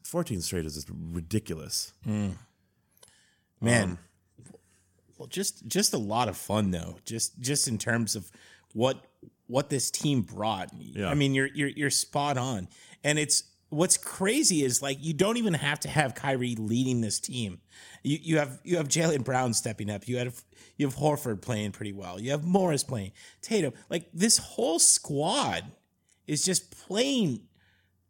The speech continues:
Speaker 2: great ball together.
Speaker 1: Yeah, pretty tight, pretty tight
Speaker 2: And,
Speaker 1: basketball.
Speaker 2: and I, I think that, I think that they're even gonna have bigger performances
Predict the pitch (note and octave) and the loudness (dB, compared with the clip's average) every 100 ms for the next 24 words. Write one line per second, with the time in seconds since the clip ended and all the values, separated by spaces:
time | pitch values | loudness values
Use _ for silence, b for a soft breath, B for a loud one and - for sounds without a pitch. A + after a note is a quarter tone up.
0 | _ _ - D3 D3+ A3+ F#3 C#3+ F3 F3+ | _ _ -12 -4 0 0 0 0 2 0
1 | E3+ C#3+ G#2+ C3 G3+ C3+ - C3 - F3+ | 0 -2 0 0 2 -2 -2 -2 0 0
2 | - A#2+ G#2+ - A#2+ G#2 G2 F2+ - F3 | 2 2 2 0 -4 -2 -2 -2 4 4
3 | F#3 F3+ F#3 D3+ - C#3+ E3 F3 E3+ - | 4 2 0 -2 -6 -2 0 0 -2 0
4 | A#3+ G3+ E3 C#3 - _ _ _ _ _ | -2 0 -2 -2 -6 _ _ _ _ _
5 | _ - E3+ A3+ G3+ F3+ F3 D#3+ E3+ E3+ | _ 0 2 2 2 0 2 2 2 2
6 | C#3+ D3 C#3 A#2 D3+ C#3 A#2 - G#3 G#3+ | 2 0 -2 -2 0 0 -2 0 0 2
7 | - A#2+ - | 0 -2 -4